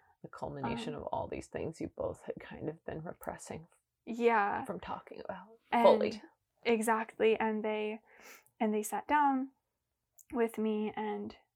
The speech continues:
Speaker 2: were like, like, "Y-,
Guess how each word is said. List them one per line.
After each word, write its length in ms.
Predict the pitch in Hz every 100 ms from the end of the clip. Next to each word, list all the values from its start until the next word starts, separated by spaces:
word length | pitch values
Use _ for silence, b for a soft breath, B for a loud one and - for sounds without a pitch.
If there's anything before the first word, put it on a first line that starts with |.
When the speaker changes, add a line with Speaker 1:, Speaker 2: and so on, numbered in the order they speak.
| _ _ _ _ _ _
Speaker 2:
were 160 | 226 208
like, 260 | 196 - - _ _ _ _ _ _ _ _ _ _ _ _ _ _ _ -
like, 180 | 226 - - - - _
"Y-, 80 | _